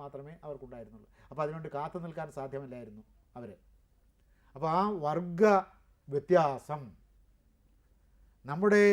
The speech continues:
സാമൂഹിക സാഹചര്യത്തിലേക്ക് അങ്ങനെ അപ്ലൈ ചെയ്യാൻ സാധ്യമല്ല, അത് പാകമല്ല. ഇവിടെ ഉന്നത വർണ്ണത്തിൽപ്പെട്ട, മാർക്സിൻ്റെ തന്നെ വാക്കുകൾ പറഞ്ഞെന്നാൽ, ഏഹ്, ഏറ്റവും മുകളിൽ നിൽക്കുന്ന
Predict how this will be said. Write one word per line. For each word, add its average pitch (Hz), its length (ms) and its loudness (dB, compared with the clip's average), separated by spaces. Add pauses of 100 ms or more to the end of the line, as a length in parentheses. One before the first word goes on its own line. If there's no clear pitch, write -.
(140)
സാമൂഹിക 175 580 0
സാഹചര്യത്തിലേക്ക് 151 1040 -6 (960)
അങ്ങനെ 135 280 -12
അപ്ലൈ 143 200 -10
ചെയ്യാൻ 123 280 -8
സാധ്യമല്ല, 120 400 -14
അത് 123 160 -14
പാകമല്ല. 123 440 -12 (1120)
ഇവിടെ 147 300 -4 (400)
ഉന്നത 208 320 0 (460)
വർണ്ണത്തിൽപ്പെട്ട, 156 880 -6 (1120)
മാർക്സിൻ്റെ 175 760 -4
തന്നെ 175 220 -2
വാക്കുകൾ 175 540 -2 (100)
പറഞ്ഞെന്നാൽ, 170 420 -6 (460)
ഏഹ്, 147 180 0 (200)
ഏറ്റവും 208 400 6
മുകളിൽ 202 280 4 (120)
നിൽക്കുന്ന 196 320 0